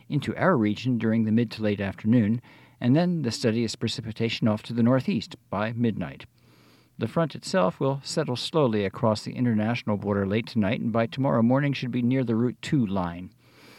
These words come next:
The passage of the low along that front on Saturday will turn light and variable wind later tonight into a northerly direction tomorrow afternoon and allow the front to sink south of the entire listening region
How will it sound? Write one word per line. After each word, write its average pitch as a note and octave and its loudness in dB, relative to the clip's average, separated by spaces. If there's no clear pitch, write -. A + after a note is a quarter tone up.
The B2 -6
passage A#2+ -2
of A2 -4
the A2 -4
low A2+ 4
along B2 2
that G#2 -4
front A#2 -4
on G2+ 0
Saturday A2+ 0
will A2 0
turn A2 2
light A2+ -2
and G#2 -2
variable A2 4
wind G#2 0
later G#2 -2
tonight G2 -4
into C3 0
a G#2+ 2
northerly A#2 2
direction G2+ -4
tomorrow G#2+ 0
afternoon G#2 -4
and C#3 -2
allow G#2+ 0
the G#2 -6
front A2 -2
to A2 -10
sink G2+ -6
south C3+ 0
of G2+ -8
the G2+ -4
entire G#2 0
listening G2+ -4
region G#2+ -2